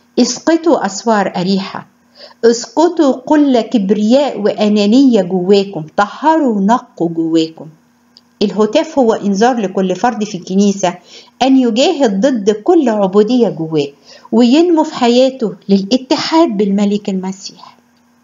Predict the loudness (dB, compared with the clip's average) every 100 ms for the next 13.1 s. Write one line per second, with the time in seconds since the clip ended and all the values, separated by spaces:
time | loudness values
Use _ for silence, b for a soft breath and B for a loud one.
0 | _ -6 -4 -4 0 0 0 -10 -20 B
1 | B B B -2 0 -2 -2 -2 0 0
2 | 0 -2 0 0 0 -4 -4 -4 -4 -2
3 | 0 0 -4 -4 -2 -2 -2 -2 0 2
4 | 2 0 -2 -2 -4 -4 -4 -4 -4 -4
5 | 0 0 0 -4 -4 -8 -8 -2 0 0
6 | -2 -4 -8 -8 -12 -14 -20 _ _ _
7 | _ _ _ _ _ _ _ _ _ _
8 | -8 -8 -4 -4 -4 -12 -16 _ B B
9 | B B -2 0 0 0 0 -2 -2 0
10 | 0 0 0 2 2 2 2 0 -2 0
11 | 2 2 4 0 0 0 2 2 -2 0
12 | 0 0 0 0 2 0 -4 -8 -8 -10